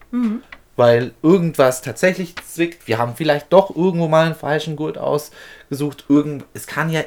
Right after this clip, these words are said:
Speaker 2: immer irgendwas sein. Oder sie hat doch irgendwo mal was im Rücken.
Speaker 1: Oder es kann auch mal sein, dass man verpasst, den Sattel rechtzeitig neu anpassen zu lassen.
Speaker 2: Das kann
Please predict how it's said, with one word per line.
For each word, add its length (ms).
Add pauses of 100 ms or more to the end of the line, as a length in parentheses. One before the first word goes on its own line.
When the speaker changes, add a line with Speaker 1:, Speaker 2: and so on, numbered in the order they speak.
Speaker 2:
immer 340
irgendwas 580
sein. 240
Oder 140
sie 160
hat 120 (180)
doch 260
irgendwo 340
mal 200
was 180
im 160
Rücken. 380 (580)
Speaker 1:
Oder 300
es 160
kann 180
auch 160
mal 220
sein, 340
dass 380
man 260
verpasst, 720 (200)
den 140
Sattel 440
rechtzeitig 800
neu 180
anpassen 500
zu 160
lassen. 380
Speaker 2:
Das 220
kann 180